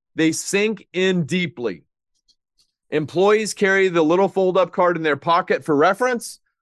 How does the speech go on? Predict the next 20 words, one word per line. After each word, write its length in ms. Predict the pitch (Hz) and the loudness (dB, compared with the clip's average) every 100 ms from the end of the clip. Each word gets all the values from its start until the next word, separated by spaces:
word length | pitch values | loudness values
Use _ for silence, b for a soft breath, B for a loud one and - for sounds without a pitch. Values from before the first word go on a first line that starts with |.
| - | -10
which 180 | 127 151 | -6 -4
is 140 | 135 | -2
this 180 | 165 170 | -4 -6
card 320 | - 165 160 | -2 0 2
right 200 | 151 147 | 0 0
here 200 | 160 165 | -2 -2
that 140 | 156 | 0
I 80 | 147 | 0
just 260 | 139 135 131 | 0 -4 0
referenced, 720 | 160 190 240 262 - - _ _ _ _ _ _ _ _ _ _ _ _ _ _ _ _ _ - | 0 2 0 -2 -6 -20 _ _ _ _ _ _ _ _ _ _ _ _ _ _ _ _ _ -6
if 220 | 196 180 | -6 -2
needed. 380 | 202 214 123 - _ _ _ _ _ _ _ _ _ _ _ | -2 -2 -4 -10 _ _ _ _ _ _ _ _ _ _ _
Here's 220 | - 180 170 | -4 -2 -2
the 80 | |
key. 320 | 190 208 98 _ _ _ _ _ _ | -2 -2 -4 _ _ _ _ _ _
It 120 | 165 151 | 0 0
becomes 540 | 185 208 196 175 - _ | 0 2 2 -2 -10 _
second 600 | - - 202 202 220 196 _ _ | -12 -4 -2 -2 -4 -4 _ _
nature 560 | 143 185 170 - 90 _ _ _ _ _ _ _ _ _ _ _ _ _ _ _ _ _ _ _ | -4 -4 -4 -12 -16 _ _ _ _ _ _ _ _ _ _ _ _ _ _ _ _ _ _ _
to 480 | - 190 185 180 175 | -6 -2 0 0 -4